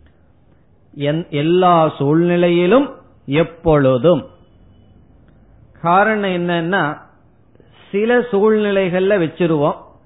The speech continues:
நமக்கு ஏதாவது சூழ்நிலைகள் மாறிவிட்டால் நம்மால வைக்க முடியாது,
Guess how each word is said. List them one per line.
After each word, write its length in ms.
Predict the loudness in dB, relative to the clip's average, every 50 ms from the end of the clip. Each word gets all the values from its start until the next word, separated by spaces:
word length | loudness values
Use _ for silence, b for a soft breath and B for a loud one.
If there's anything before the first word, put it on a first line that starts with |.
| b b b b b b b b _
நமக்கு 440 | -6 -4 -2 -2 -2 -4 -4 -4 -2 -2 0
ஏதாவது 680 | 0 0 0 2 2 2 4 4 4 4 4 4 4 4 2 2
சூழ்நிலைகள் 720 | 0 0 0 0 0 0 -2 -2 -2 -2 -2 -2 -2 -2 -2 -2
மாறிவிட்டால் 1000 | -2 -2 0 2 2 2 2 2 2 0 0 -4 -4 -2 0 0 2 2 0 -2 -6 -12 -8
நம்மால 500 | -6 -6 -4 -4 -4 -4 -2 -2 -4 -4
வைக்க 280 | -4 -4 -6 -6 -6 -6
முடியாது, 460 | -6 -4 -6 -6 -6 -6 -6 -8 -10